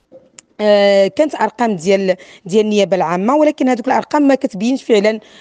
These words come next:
آه، الارتفاع الكبير اللي عرفته عدد ديال، آه، الحالات د العنف، وانما كتبين عدد الشكايات اللي تقدموا بها النساء، يعني كيعكس شكون النساء اللي كان عندهم امكانيه يتقدموا بشكايات.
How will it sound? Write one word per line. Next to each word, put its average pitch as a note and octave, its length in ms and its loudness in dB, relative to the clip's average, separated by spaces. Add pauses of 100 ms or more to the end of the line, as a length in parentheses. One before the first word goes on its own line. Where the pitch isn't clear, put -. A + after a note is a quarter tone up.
(160)
آه، F#3 640 4
الارتفاع G#3+ 640 0 (100)
الكبير F3+ 360 -4
اللي F#3+ 140 0
عرفته F3+ 540 0
عدد F3 340 0 (360)
ديال، F#3 500 0
آه، E3+ 880 0
الحالات F#3 560 -2
د D#3+ 60 -14
العنف، G3+ 300 -4 (240)
وانما C4 320 2
كتبين C4+ 500 0
عدد G#3+ 180 0
الشكايات C4+ 480 -2
اللي C#4+ 100 -12
تقدموا B3+ 360 -6
بها G#3+ 160 2
النساء، E3+ 360 -6 (100)
يعني F#3 220 -4
كيعكس A3+ 480 -2 (360)
شكون - 280 -2
النساء C#4 300 2
اللي B3 80 -4
كان B3+ 140 -2
عندهم A3+ 220 -2
امكانيه D#4 480 0
يتقدموا A#3 360 -6
بشكايات. G3+ 480 -2